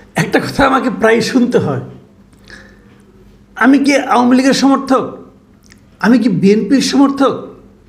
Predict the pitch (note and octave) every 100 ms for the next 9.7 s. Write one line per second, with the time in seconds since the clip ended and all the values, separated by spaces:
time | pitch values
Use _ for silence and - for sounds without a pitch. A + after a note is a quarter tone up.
0 | - - - - - C4+ C#4 C#4+ C4+ -
1 | - - _ _ _ - _ _ _ -
2 | B3 - A#3+ A#3 C4 - B3+ B3 C#4 C4
3 | F#3+ C#3+ C3 F3 - - - - F#3 F3+
4 | F3 F3 E3 - F3 D#3+ D#3 D3+ D3+ D#3+
5 | D3+ D3 D#3 E3 D#3 C#3+ - F#3 F#3 C4+
6 | - B3 A3 A3 G#3+ G#3 A3 G#3+ G3 F3
7 | C#3 C#3+ E3+ F#3+ - - - - - B3+
8 | C#4+ C4+ B3+ G#3 A#3 B3+ C4+ B3 - A3+
9 | - A3+ F#3 G#3 B3 G#3+ F#3